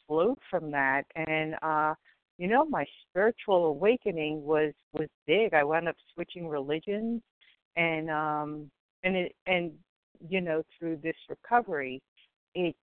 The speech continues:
it just, it just renews itself. And it's like,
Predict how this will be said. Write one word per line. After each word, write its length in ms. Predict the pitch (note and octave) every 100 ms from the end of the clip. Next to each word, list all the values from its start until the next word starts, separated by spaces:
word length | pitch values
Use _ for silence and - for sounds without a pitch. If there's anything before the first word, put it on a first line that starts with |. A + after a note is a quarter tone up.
| _ F3+
it 100 | - -
just, 220 | F#3 E3+ - _ _ _ _ _ _ -
it 100 | E3+
just 280 | - G3 -
renews 440 | E3 D#3+ F#3 D4 A3
itself. 540 | C3 _ - G#2+ - _ _ _ _ _ _
And 500 | F3 F3 E3+ E3+ E3+ -
it's 300 | F3 - E3+
like, 360 | D#3+ D#3 D#3+